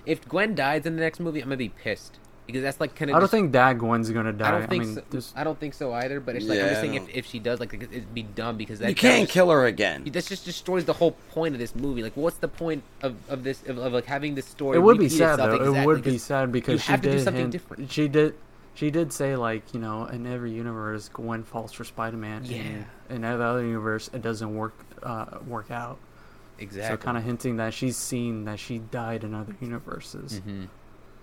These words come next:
Speaker 2: So it's like, oof.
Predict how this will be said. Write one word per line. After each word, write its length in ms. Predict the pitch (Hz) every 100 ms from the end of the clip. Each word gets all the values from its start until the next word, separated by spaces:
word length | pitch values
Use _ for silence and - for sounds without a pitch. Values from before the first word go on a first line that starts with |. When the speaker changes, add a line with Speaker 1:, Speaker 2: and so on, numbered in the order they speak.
| - - -
Speaker 2:
So 160 | - 113
it's 160 | -
like, 220 | 113 104 - - - - - - - - - - -
oof. 520 | 135 135 110 - -